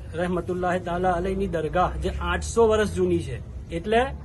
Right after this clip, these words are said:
મોગલ કાલથી પણ ત્રણસો ચારસો વર્ષ પહેલાંની દરગાહ છે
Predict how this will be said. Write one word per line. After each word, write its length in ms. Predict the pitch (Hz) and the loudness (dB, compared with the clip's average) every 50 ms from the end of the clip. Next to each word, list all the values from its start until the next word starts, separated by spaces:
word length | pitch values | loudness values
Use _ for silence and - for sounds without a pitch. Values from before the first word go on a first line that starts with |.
| - - - - - - - - | -10 -10 -10 -10 -10 -12 -8 -4
મોગલ 360 | 170 175 190 180 190 220 233 | 0 0 2 4 4 2 2
કાલથી 400 | 233 - 190 185 196 190 190 196 | 2 0 0 0 0 0 -2 -4
પણ 180 | 202 220 233 233 | -2 0 -2 0
ત્રણસો 360 | - 226 208 214 196 202 226 | 2 2 2 2 2 0 -2
ચારસો 360 | 214 233 220 208 190 180 214 | 2 2 2 2 2 0 0
વર્ષ 220 | 208 214 208 196 - | 2 2 0 0 0
પહેલાંની 360 | 202 190 185 190 190 190 196 | 0 0 2 2 2 2 2
દરગાહ 340 | 190 175 165 151 151 143 - | 2 0 0 -2 -4 -8 -8
છે 160 | - - | -10 -12